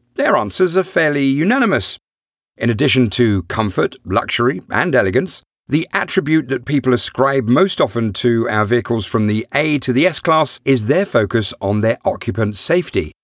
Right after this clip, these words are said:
That's no surprise, because Mercedes-Benz has been setting benchmarks for active and passive vehicle safety ever since the nineteen fifties, through features such as the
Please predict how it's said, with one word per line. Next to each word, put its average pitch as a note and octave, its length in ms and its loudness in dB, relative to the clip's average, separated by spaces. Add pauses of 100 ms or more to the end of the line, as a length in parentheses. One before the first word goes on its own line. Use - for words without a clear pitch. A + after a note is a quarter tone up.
(200)
That's - 220 -2
no C#3+ 100 4
surprise, F3+ 580 0 (260)
because C#3 240 -2
Mercedes-Benz C3+ 720 0
has G2+ 140 -6
been G#2+ 180 2
setting B2+ 400 0
benchmarks G2+ 560 -2
for A#2+ 320 2
active C#3+ 420 -2 (140)
and D3 160 -2
passive A#2 420 -2
vehicle A#2+ 400 0
safety A2+ 500 -2
ever D#3 200 2
since A#2+ 280 0
the C3+ 120 0
nineteen G#2 400 2
fifties, A#2 520 -2 (360)
through G2+ 320 2
features C3+ 480 0
such C#3+ 280 0
as B2+ 180 2
the C3+ 200 2